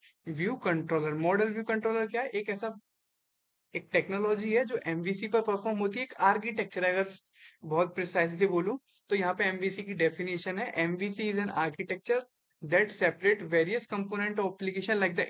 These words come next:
input logic, business logic, यू आई logic। तो हम जितने भी लॉजिक्स लगाते हैं किसी भी एप्लीकेशंस को बनाने के लिए, तो एमवीसी एक ऐसा आर्किटेक्चर है जो उनको सेपरेट कर देता है, ठीक है?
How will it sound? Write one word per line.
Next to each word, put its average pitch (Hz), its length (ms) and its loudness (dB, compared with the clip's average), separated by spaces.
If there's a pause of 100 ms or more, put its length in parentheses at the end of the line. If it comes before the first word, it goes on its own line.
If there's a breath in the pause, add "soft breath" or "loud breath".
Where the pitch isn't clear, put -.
input 196 340 -2
logic, 190 320 -2
business 160 420 -6
logic, 196 320 -2
यू 196 200 2
आई 175 100 2
logic। 143 300 -2 (420 loud breath)
तो 247 60 -2
हम 240 100 -2
जितने 202 380 -2
भी 262 120 0
लॉजिक्स 208 480 -4
लगाते 165 400 2
हैं 202 100 -6
किसी 202 200 -4
भी 208 100 4
एप्लीकेशंस 190 560 -2
को 220 120 -4
बनाने 165 440 0
के 175 100 -4
लिए, 196 220 0 (460 loud breath)
तो - 100 -2 (120)
एमवीसी 196 340 -2
एक 220 100 -2
ऐसा 208 180 2 (200)
आर्किटेक्चर 190 580 0
है 226 80 0
जो 220 120 0
उनको 208 240 -2
सेपरेट 208 560 2
कर 156 180 0
देता 147 200 -4
है, 143 120 -4
ठीक 247 200 -6
है? 196 140 0